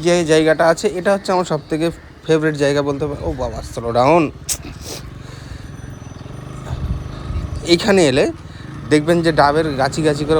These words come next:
অনেক দোকানদার ডাব নিয়ে দাঁড়িয়ে আছে, তো ওখানে প্রচুর মানে বাম্পার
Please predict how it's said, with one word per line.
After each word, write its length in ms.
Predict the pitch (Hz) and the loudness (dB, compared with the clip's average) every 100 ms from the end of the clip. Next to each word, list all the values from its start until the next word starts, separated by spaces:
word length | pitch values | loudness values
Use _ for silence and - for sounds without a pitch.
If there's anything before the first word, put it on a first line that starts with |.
| 139 | 2
অনেক 140 | 156 139 | 0 0
দোকানদার 380 | 139 131 131 135 131 - 123 | -2 -2 -2 -4 -4 -2 2
ডাব 120 | 120 123 | 2 2
নিয়ে 120 | 127 | 2
দাঁড়িয়ে 220 | 123 127 117 | 2 2 2
আছে, 120 | 117 160 | 0 0
তো 40 | 156 | 0
ওখানে 220 | 131 170 156 | 0 -2 -4
প্রচুর 260 | 131 127 160 113 - - - | -4 -4 -6 -6 -10 -10 -8
মানে 160 | 120 123 120 117 113 104 98 95 - - - - - - - - - | -2 0 2 0 0 -2 -6 -10 -12 -12 -12 -12 -12 -10 -10 -6 0
বাম্পার 280 | 131 139 | 2 4